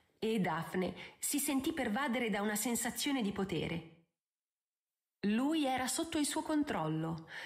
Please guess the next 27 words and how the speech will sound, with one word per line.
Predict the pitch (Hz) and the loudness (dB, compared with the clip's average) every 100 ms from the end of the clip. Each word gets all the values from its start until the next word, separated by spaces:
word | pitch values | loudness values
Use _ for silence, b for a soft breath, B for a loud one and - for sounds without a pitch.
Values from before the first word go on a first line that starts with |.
| B | B
dormiva, | 175 214 202 208 196 143 143 - - | 0 2 2 2 2 0 -4 -8 -6
probabilmente | 202 208 202 214 220 233 202 | 0 2 2 2 2 2 0
era | 185 | 0
ancora | 185 180 220 | 0 0 0
ubriaco | 196 175 180 170 156 156 160 160 B B B | 2 2 2 0 -2 -4 -8 -8 B B B
e | 214 | 0
lei | 240 277 | 2 0
poteva | 269 247 254 - | -2 -2 -2 -2
fargli | 285 277 233 | -2 0 0
quello | - 285 254 | 0 2 2
che | - | 2
voleva. | 220 214 175 156 139 147 - - _ _ _ _ _ | 2 2 2 0 -2 -6 -8 -18 _ _ _ _ _
Poteva | - 185 190 247 240 233 | -4 -2 0 0 0 0
avere | 196 262 190 151 | 0 0 -2 -4
quello | - 185 175 165 | -4 0 2 2
che | 180 | 0
voleva. | 156 160 160 151 156 156 - - _ _ _ _ _ _ _ _ _ _ _ | 2 2 2 0 -2 -4 -10 -20 _ _ _ _ _ _ _ _ _ _ _
Gli | 196 226 | 0 0
sbottonò | 175 208 208 214 | 2 0 0 0
i | 214 | 0
calzoni. | 196 180 170 175 147 - 156 - _ _ _ _ | 0 -2 -2 -2 -2 -4 -8 -12 _ _ _ _
Vide | 196 208 196 185 | 2 2 2 0
che | 208 | -2
era | 190 | 0
ancora | 175 170 202 185 | 0 0 0 0
duro. | 170 156 160 160 B B B B | 0 0 0 -2 B B B B
Allora | 214 214 233 208 | -2 0 0 -2